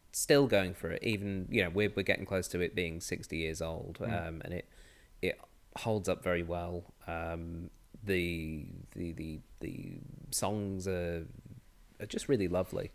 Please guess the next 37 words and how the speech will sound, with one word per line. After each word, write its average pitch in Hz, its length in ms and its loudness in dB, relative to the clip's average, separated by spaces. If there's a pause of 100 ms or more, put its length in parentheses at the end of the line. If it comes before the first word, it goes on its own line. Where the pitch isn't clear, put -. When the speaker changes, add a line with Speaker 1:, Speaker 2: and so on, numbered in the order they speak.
(200)
Speaker 2:
Mm. 123 100 -4 (580)
Speaker 1:
Um, 85 300 -2
the, 85 420 0
the 82 340 -2 (180)
acting 110 320 -2
is 98 80 -4
good. 92 580 2
The, 85 260 0 (380)
the, 80 200 0 (640)
the 95 360 -2
crossover 107 680 6
of, 87 60 2
like, 92 180 2
live 98 240 6
action 87 460 0
with 95 220 4
animation 87 800 -2
is 82 260 -2
incredibly 90 500 0
well 85 220 0
done, 85 360 -4
and 80 180 -6
the 80 180 -2 (100)
technology 92 640 0
that 82 140 -2
was 82 260 -4 (400)
used 90 580 2
to 85 280 2
help - 260 0
create 82 400 0
that 82 240 -4
obviously - 340 -4
then 78 340 -6
went 87 240 -4
on 90 100 -6
and 85 60 -8
influenced, 78 600 -6